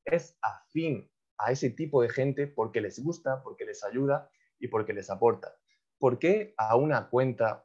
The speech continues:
de fitness la siguen un millón de personas, por ejemplo?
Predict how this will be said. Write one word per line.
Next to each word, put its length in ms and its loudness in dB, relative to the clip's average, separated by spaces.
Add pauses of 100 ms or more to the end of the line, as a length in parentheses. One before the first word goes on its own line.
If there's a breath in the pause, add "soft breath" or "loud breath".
de 320 -6
fitness 600 -4
la 200 -6
siguen 480 -2 (260)
un 200 2
millón 280 2
de 100 2
personas, 440 -4
por 120 -2
ejemplo? 460 -10